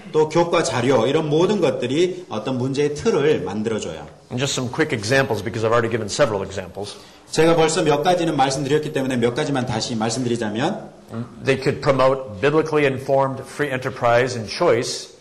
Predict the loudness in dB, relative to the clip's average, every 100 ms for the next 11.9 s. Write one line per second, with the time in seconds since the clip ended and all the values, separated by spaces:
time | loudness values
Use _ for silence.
0 | -6 -4 -4 -4 -8 -12 -10 0 2 4
1 | 2 2 0 -4 -8 -16 -20 -20 -4 0
2 | 0 -2 -2 -2 -4 -6 0 2 2 -2
3 | -8 -12 -16 -20 -20 -20 -8 0 2 2
4 | 2 2 4 4 4 4 4 4 4 4
5 | 4 4 4 2 0 -8 -16 -8 -4 0
6 | 0 0 -2 -4 -8 -8 -6 -4 -4 -6
7 | -8 2 4 6 6 4 4 2 0 -2
8 | 0 -2 0 0 0 0 -2 2 4 4
9 | 4 0 -4 0 2 4 2 0 -2 -2
10 | -2 -2 0 0 0 0 0 -2 -2 -2
11 | 2 2 4 2 2 2 0 0 -4